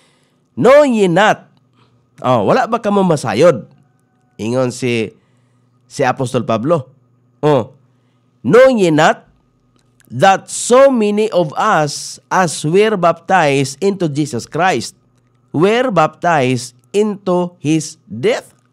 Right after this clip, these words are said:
Oh. "Wala ba kamo mahibalo nga ingon sa kadaghan kanato nga gibaptismuhan ngadto ni Jesus Kristo?"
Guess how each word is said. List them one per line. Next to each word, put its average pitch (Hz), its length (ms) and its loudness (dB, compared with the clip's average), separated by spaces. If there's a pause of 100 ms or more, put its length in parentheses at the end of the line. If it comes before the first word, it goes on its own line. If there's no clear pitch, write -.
(160)
Oh. 120 320 -2 (1300)
"Wala 254 320 2
ba 262 160 0
kamo 196 800 4
mahibalo 131 800 -2 (400)
nga 151 240 0
ingon 247 400 2
sa - 160 -8
kadaghan 196 640 -2
kanato 143 640 0 (480)
nga 208 320 4
gibaptismuhan 175 1300 -2
ngadto 190 320 -2
ni 165 160 -2
Jesus 151 240 -6
Kristo?" 131 560 -4